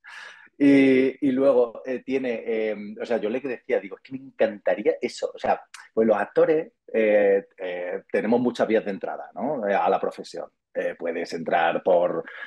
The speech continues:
que te salga una serie desde el principio, o puedes hacer mucho teatro, o puedes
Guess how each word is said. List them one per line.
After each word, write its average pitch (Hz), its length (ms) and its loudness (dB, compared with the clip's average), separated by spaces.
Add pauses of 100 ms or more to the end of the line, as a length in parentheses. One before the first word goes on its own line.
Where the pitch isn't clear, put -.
(160)
que - 80 -2
te - 80 -8
salga 92 200 -4
una 95 160 -4
serie 127 960 6
desde 101 240 -8
el - 40 -20
principio, 165 600 -4
o 120 300 -2
puedes 98 340 -12
hacer - 240 -16
mucho 95 240 -20
teatro, 147 520 -2
o 113 180 -4
puedes - 300 -8